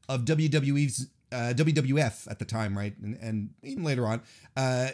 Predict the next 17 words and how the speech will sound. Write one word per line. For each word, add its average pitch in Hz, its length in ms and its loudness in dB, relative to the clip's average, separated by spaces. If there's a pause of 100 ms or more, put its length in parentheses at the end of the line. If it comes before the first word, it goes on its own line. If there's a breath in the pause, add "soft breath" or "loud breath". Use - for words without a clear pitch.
became 165 220 4
an 160 80 4
integral 160 340 2
part 151 220 0
of 120 100 -2
their 120 220 2 (260 loud breath)
match 156 380 4
planning 151 440 4
and 110 200 2
booking. 151 520 4 (380 soft breath)
Uh, 117 440 2
he 117 340 0
would 143 320 4
walk 147 300 2
through 156 500 6
endings 143 520 4
with 120 380 -2